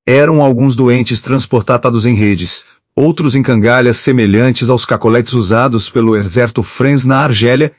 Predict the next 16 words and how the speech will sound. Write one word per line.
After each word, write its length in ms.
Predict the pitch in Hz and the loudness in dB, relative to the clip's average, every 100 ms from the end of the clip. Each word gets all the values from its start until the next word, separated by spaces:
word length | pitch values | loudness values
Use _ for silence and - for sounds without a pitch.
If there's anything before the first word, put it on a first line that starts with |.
| _ | _
e 60 | 117 | 0
da 120 | 120 | 2
invenção 480 | 151 139 117 - 151 | 2 2 0 0 2
de 120 | 143 | 2
Larrey, 400 | 120 101 87 80 | 2 0 -4 -4
no 120 | 95 | 0
Egito. 480 | 110 87 82 - 85 _ _ _ _ _ _ _ _ 92 | 0 0 -4 -8 -20 _ _ _ _ _ _ _ _ -4
Grandes 380 | 113 139 117 | 0 2 0
serviços 600 | 110 123 90 123 135 131 120 | 0 0 0 0 0 0 0
nos 160 | 117 | -2
prestou 440 | - 107 - 120 113 | -2 -2 0 2 2
este 300 | 123 - 107 | 0 -2 -4
excelente 600 | 98 - 120 113 120 110 | -4 -2 0 0 0 0
modo 260 | 107 117 | 0 0
de 100 | 104 | -2
transporte. 760 | 101 117 107 - 85 73 - | 0 0 -2 -2 -4 -4 -8